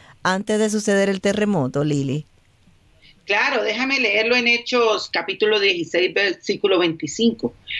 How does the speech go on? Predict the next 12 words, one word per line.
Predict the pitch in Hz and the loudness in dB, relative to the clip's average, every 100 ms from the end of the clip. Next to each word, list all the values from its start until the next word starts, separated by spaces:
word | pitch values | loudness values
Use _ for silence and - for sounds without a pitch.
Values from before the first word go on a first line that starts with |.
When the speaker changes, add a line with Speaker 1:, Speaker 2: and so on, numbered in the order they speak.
| - - | -12 -2
Speaker 2:
"Como | 196 190 175 | -2 2 2
a | |
medianoche, | 185 240 294 294 180 - 220 - | 2 2 2 2 0 -2 -4 -2
Pablo | 160 165 208 | -2 -2 -4
y | |
Silas | 196 - 160 170 - _ _ _ - | -6 0 2 2 -2 _ _ _ 2
oraban | 160 160 160 202 180 131 127 _ _ - - | 4 4 2 0 -2 -6 -10 _ _ -20 -6
y | 214 214 | -4 -4
cantaban | - 175 170 165 - 214 254 302 302 294 _ - | -2 0 0 -4 -4 -2 0 0 -4 -6 _ -2
himnos | 277 339 339 320 311 294 | 0 2 2 2 0 0
a | 254 | -2
Dios, | 254 320 381 | 0 0 -2